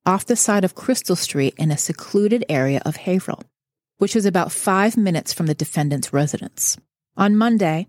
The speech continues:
Christmas Day, December twenty-fifth, McDermott entered Edgewater Technology at six fifty-seven P M and left eighteen minutes later. On Tuesday, December twenty-sixth,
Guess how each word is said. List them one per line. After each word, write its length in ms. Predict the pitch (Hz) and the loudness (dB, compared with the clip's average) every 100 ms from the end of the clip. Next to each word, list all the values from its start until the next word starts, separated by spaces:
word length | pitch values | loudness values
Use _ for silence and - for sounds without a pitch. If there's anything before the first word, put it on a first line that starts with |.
| - | -6
Christmas 460 | - 240 208 180 | -4 0 0 -2
Day, 360 | - 147 139 - _ _ _ | -2 -4 -4 -10 _ _ _
December 340 | 180 - 190 208 | -2 0 2 0
twenty-fifth, 840 | - 202 214 - 170 165 - - _ _ _ _ _ 196 | 0 2 2 0 -2 -2 -8 -16 _ _ _ _ _ 0
McDermott 520 | 202 - 202 196 - 185 | 0 2 2 2 0 0
entered 340 | 196 226 208 - | 2 2 0 0
Edgewater 480 | 196 - 220 233 | 0 0 2 0
Technology 800 | - 233 220 185 175 170 - 175 - | 0 0 2 2 2 0 0 0 0
at 140 | - | -2
six 460 | - - 233 - - | -2 0 0 -2 -4
fifty-seven 760 | 247 - 233 - 185 160 165 - | -4 0 0 2 2 2 0 -4
P 280 | - 208 226 | 0 0 2
M 320 | 170 143 147 - _ _ - | 0 0 -2 -6 _ _ 0
and 160 | 170 | 2
left 280 | 165 156 - - | 4 2 -2 0
eighteen 480 | 175 - - 202 175 | 0 0 0 2 2
minutes 360 | 156 - - | 0 -2 -6
later. 400 | 143 135 139 - _ _ _ _ _ _ _ _ _ | -4 -4 -4 -10 _ _ _ _ _ _ _ _ _
On 120 | 185 185 | -2 0
Tuesday, 480 | - 233 240 262 | 2 2 2 0
December 380 | 240 190 190 190 | 0 -2 0 0
twenty-sixth, 840 | 220 185 190 - 147 139 - - | 0 0 0 0 -4 -6 -8 -14